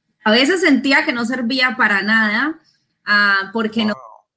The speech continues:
Speaker 1: me gustaban mucho los, los trabajos que tenía y por el tema del idioma no podía de pronto como desempeñar lo que a mí me gustaba, que era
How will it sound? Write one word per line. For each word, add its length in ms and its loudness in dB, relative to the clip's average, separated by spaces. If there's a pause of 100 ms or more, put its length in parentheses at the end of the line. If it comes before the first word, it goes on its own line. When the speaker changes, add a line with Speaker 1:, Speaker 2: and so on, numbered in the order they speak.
Speaker 1:
me 80 2
gustaban 160 2
mucho 300 -4
los, 360 -6
los 380 -6
trabajos 540 -2
que 140 -4
tenía 760 -2
y 100 -8
por 180 -2
el 220 -4
tema 300 -2
del 120 2
idioma 500 0
no 180 -2
podía 340 0
de 80 -2
pronto 380 -10
como 220 -4
desempeñar 840 -4 (500)
lo 140 2
que 100 0
a 60 4
mí 120 4
me 120 4
gustaba, 680 2
que 140 -2
era 120 2